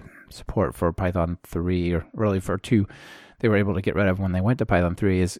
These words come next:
is actually probably more. So that's pretty cool. And they said one of the benefits they think is that contributors can spend less time worrying about,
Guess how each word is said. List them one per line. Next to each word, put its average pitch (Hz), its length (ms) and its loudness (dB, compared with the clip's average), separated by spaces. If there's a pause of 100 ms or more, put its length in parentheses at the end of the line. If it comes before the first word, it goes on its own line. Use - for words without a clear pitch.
is 104 120 -2
actually 127 280 4
probably 107 360 2
more. 90 400 0 (920)
So 92 440 4 (280)
that's 113 160 0
pretty 147 180 4
cool. 107 240 6
And 123 80 6
they 147 80 10
said 147 180 4
one 165 160 2
of 170 80 2
the 123 80 4
benefits 120 460 2
they 110 160 2
think 101 300 -2
is 95 160 0
that 95 240 -2
contributors 135 800 2
can 117 160 -8
spend 104 360 -2
less 107 200 4
time 110 360 0
worrying 107 300 0
about, 98 340 2